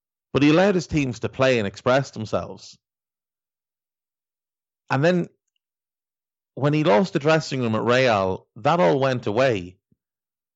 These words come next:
When he went to Chelsea, they were horrible to watch. His United team were horrible to watch. And this Spurs team are horrible to watch.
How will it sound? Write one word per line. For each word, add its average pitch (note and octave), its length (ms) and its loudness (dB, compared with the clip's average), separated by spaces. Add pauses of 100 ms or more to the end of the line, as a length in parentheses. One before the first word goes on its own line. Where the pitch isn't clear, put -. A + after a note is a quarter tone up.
(1040)
When C3 80 -4
he C3+ 80 -2
went G3+ 160 0
to - 80 -20
Chelsea, D3 640 -2 (400)
they B2 80 0
were A2 240 -2 (400)
horrible C#3 540 2
to - 100 -10
watch. - 500 -10 (1500)
His B2 220 0
United D3+ 500 2
team F#2+ 300 -8
were F2+ 120 -10
horrible C3 580 -2
to - 100 -20
watch. - 460 -16 (920)
And D3 140 2
this E3+ 160 0
Spurs G3+ 400 0
team B2 220 -2
are G2+ 100 0
horrible G2+ 420 0
to F#2+ 120 -10
watch. F2 260 -2